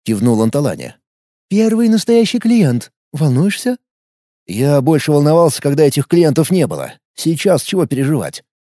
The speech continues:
удивился Алекс. «Хм, похоже, что больше всех волнуюсь я», — заметила доктор. «А вот этого не надо делать. Я уверен в своих силах. Удалить лишнюю матрицу довольно просто».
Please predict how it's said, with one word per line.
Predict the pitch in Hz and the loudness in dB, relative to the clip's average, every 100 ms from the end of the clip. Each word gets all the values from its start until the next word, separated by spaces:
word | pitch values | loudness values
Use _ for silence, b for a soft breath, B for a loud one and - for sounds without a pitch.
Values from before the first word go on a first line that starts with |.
| _ - | _ -8
удивился | 107 117 113 - 160 | -2 0 0 -2 -4
Алекс. | 90 67 - _ _ _ _ - | -4 -8 -14 _ _ _ _ -2
«Хм, | 262 208 143 127 123 _ - | 0 2 0 -2 -6 _ -6
похоже, | 151 139 117 123 180 | -6 -2 -2 -2 -4
что | - 196 | -2 -2
больше | 160 175 185 | 0 0 0
всех | - 208 | 0 -2
волнуюсь | 220 208 233 214 170 | 0 2 2 0 -2
я», — | 120 117 - _ _ - | -2 -4 -8 _ _ -8
заметила | 110 110 110 127 147 | -2 0 0 -2 -2
доктор. | 135 95 - - - _ _ _ _ _ - | -2 -4 -8 -14 -16 _ _ _ _ _ -6
«А | 92 | 0
вот | 127 139 | 0 2
этого | 160 185 | 2 4
не | 196 | 4
надо | 190 139 135 | 4 2 0
делать. | 127 135 135 - - _ _ _ | 0 2 2 0 -8 _ _ _
Я | 82 110 160 | -6 0 2
уверен | 165 127 160 165 | 2 2 2 0
в | - | 0
своих | 160 139 | -2 -2
силах. | 101 73 65 - _ | -6 -8 -12 -18 _
Удалить | - 117 139 139 | -4 -2 0 -2
лишнюю | 139 143 - 127 | 0 -2 0 0
матрицу | 143 175 127 - | 2 0 -2 -2
довольно | 127 135 160 170 156 | -2 0 2 0 0
просто». | 92 76 - 64 | -4 -8 -10 -14